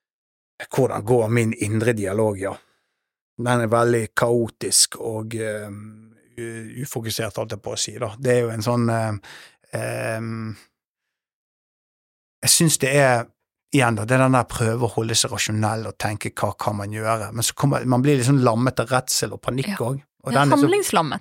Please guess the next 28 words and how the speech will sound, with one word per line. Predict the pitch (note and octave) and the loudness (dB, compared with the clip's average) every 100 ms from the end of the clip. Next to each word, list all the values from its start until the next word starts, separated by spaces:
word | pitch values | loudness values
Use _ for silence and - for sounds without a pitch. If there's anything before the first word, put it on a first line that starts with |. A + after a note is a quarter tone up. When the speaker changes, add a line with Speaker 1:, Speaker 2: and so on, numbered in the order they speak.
| - | 0
Speaker 1:
Ja, | D3+ D#3 | 4 6
man | D#3+ D3+ | 4 4
blir | D#3 | 4
veldig | D3 D3+ D#3+ | 4 4 4
handlingslammet, | B2+ A#2+ A#2+ A2 A#2+ G#2 - - | 2 2 0 0 -2 -4 -10 -12
og | B2+ | 0
det | D3+ D3+ C3 C#3+ | 4 6 4 2
er | B2 A#2 A2 - - - - - - _ | 2 4 0 -8 -14 -14 -14 -14 -16 _
kanskje | C3+ B2+ D3+ | 0 2 2
det | D3 | 2
som | C#3+ C3 | 2 2
preger | C3 B2 | 0 2
meg | B2 C3 | 2 4
mest | D3+ - - - | 2 4 2 2
nå | B2+ A#2+ A2+ A#2 - - | 2 0 0 -4 -10 -8
i | B2+ A#2 | -2 0
den | A#2 | 0
perioden | - B2 A#2 A#2 B2 A#2+ A2 | 2 2 2 0 -2 -4 -4
som | A#2 A#2 - | -6 -4 -4
akkurat | D3 - C3 - - | -4 0 0 -2 -6
nå | C#3+ E3+ A#3 C3 | 2 4 4 2
er | C#3+ | 0
fordi | - C3 | 2 -2
at | |
jeg | B2 | 0
har | B2 | 2
veldig | C3 C#3 | 2 2
mange, | C3 B2 C3 C#3 | 2 0 0 0